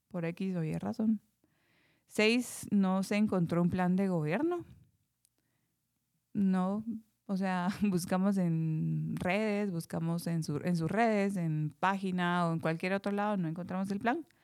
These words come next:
Dos, no presentaron binomio presidencial, o sea, son estos partidos que se les llama como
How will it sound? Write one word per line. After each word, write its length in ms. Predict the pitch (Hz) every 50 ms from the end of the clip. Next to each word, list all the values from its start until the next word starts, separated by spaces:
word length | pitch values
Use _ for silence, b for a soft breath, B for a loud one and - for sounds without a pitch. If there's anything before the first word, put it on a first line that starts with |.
| _ _ _ _ _ _ _ _ _ _ _ -
Dos, 420 | - 180 190 208 240 277 - - - -
no 280 | 202 190 185 190 233 247
presentaron 640 | - 262 254 233 220 185 175 165 160 170 185 196
binomio 440 | 202 196 170 165 160 160 170 180 185
presidencial, 960 | - - 190 190 190 196 185 - 175 170 160 151 156 - 170 170 214 285 311
o 80 | 262 202
sea, 240 | 190 180 180 180 180
son 360 | - - 190 190 190 196 196
estos 280 | 196 196 - 214 214 208
partidos 460 | - 190 160 156 170 175 185 196 -
que 100 | - 196
se 140 | 190 208 202
les 200 | 196 185 165 147
llama 380 | 143 165 165 165 170 175 185 185
como 560 | - 202 190 175 160 160 156 151 147 151